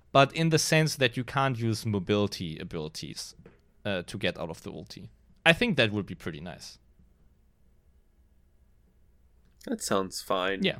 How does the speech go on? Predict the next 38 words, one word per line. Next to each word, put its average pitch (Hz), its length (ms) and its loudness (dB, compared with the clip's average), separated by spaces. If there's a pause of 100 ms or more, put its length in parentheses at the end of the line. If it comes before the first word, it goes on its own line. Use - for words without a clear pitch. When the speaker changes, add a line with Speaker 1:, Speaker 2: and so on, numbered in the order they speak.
(100)
Speaker 2:
Sounds 127 280 0
like 107 80 0
it 98 80 -4
should - 100 -10
be 87 100 -2
a 85 40 -6
shard, 92 400 -2
though, 95 160 -2
or 95 100 -2
something. 147 220 -4
Speaker 1:
Yeah, 226 160 10
I 147 60 8
mean, 190 160 8
I'm 277 100 2
fine 311 260 4
it's, - 140 -2
if - 160 -6
it's 110 160 -6
a 110 40 -10
shard. 98 420 -2
Like, 101 160 -4
I'm 143 140 2
not 190 200 4
too 156 140 -2
attached 113 480 -2
to - 80 -6
the 107 180 -4
refract 104 500 -4
shard, 95 340 -4
even 117 200 -2
though 107 120 0
I 98 100 2
love 101 240 0
saying, 104 340 -8
"Oh, 185 200 -8
I'm 160 160 -2
gonna 170 200 0
refract." 175 640 -2